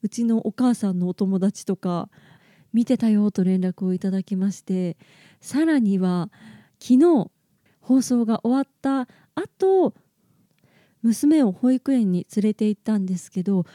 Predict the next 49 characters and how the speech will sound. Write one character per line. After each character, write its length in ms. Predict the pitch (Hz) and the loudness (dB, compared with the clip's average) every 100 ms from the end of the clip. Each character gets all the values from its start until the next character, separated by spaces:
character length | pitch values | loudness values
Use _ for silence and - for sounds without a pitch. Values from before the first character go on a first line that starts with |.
| - _ | -20 _
保 180 | 247 | 0
育 220 | 330 - 415 | 2 2 2
園 200 | 339 240 | 2 2
の 140 | 208 | -2
先 320 | - 233 254 | 0 0 0
生 360 | - 262 269 220 | 0 0 2 2
が、 380 | 208 226 220 175 _ _ - - | 0 0 0 -4 _ _ -20 -4
「ひ 120 | 233 | 2
ろ 80 | 320 | 2
み 100 | 427 | 2
さ 160 | 392 | 0
ん 80 | 359 | 0
出 120 | 277 | 0
て 100 | - | 0
ま 140 | 349 277 | 2 2
し 60 | |
た 140 | - 247 | 0 0
ね、 160 | 208 | 2
見 140 | 214 247 | 4 4
ま 160 | 330 | 2
し 60 | 370 | 0
た」 180 | 320 277 | -2 -2
っ 40 | |
て 200 | - - | -2 -4
い 280 | 208 196 190 | 0 0 0
う 80 | 185 - _ _ _ | -4 -12 _ _ _
先 220 | - 240 | 2 2
生 160 | 254 208 | 4 2
が 140 | 185 | 2
ね、 120 | 180 | 2
何 260 | 180 233 247 | 2 2 2
人 200 | 226 180 | 0 0
か 160 | 175 | -2
い 80 | 185 | 0
ら 120 | 208 | 0
っ 40 | 208 | -2
し 160 | - | -2
ゃ 20 | 214 | 0
い 80 | |
ま 160 | 233 240 | 2 2
し 120 | - | 0
た。 200 | 214 202 - _ _ _ _ | -4 -6 -6 _ _ _ _
<laughs> 480 | _ - - 480 339 | _ -14 -8 -8 0
び 120 | 311 | -2
っ 40 | |
く 180 | - 415 | 2 2
り 120 | 427 | 2
し 100 | 392 | 0
て、 380 | - 285 254 - | -2 0 0 -4